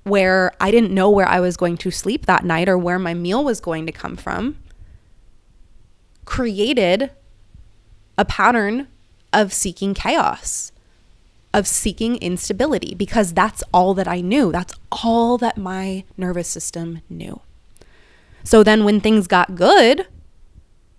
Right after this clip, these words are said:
my brain would start seeking problems. But obviously this doesn't serve us. And in truth, it's actually not serving anybody, because how is it serving anybody for someone such as yourself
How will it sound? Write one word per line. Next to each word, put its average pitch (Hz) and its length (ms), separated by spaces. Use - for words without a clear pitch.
my 214 160
brain 226 260
would 220 160
start 226 220
seeking 214 480
problems. - 760
But 247 100
obviously 294 540
this 220 160
doesn't 214 340
serve 202 260
us. - 540
And 240 160
in 240 100
truth, 277 360
it's - 260
actually 233 340
not 202 200
serving 175 340
anybody, 254 440
because 190 260
how 262 180
is 262 60
it 226 100
serving 196 500
anybody 175 560
for 175 380
someone 185 580
such - 280
as 180 140
yourself - 800